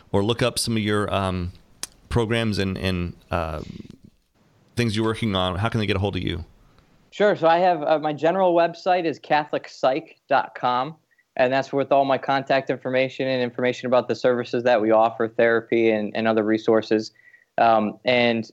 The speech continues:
Speaker 2: uh, from there, you can link also to the, the place to find this course on Catholic mindfulness,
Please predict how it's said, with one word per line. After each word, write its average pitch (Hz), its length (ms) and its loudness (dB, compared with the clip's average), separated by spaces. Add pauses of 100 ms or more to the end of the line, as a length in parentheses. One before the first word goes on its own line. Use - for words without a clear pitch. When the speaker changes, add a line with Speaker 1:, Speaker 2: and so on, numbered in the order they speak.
Speaker 2:
uh, 127 200 4
from 135 180 0
there, 151 200 4
you 151 140 4
can 131 240 0
link 135 260 -2
also 127 400 2
to 123 640 0
the, 117 240 0
the 120 160 -2
place 127 280 0
to 117 100 -6
find 120 280 0
this 110 120 -2
course 135 360 0
on 113 120 0
Catholic 120 420 0
mindfulness, 113 720 -2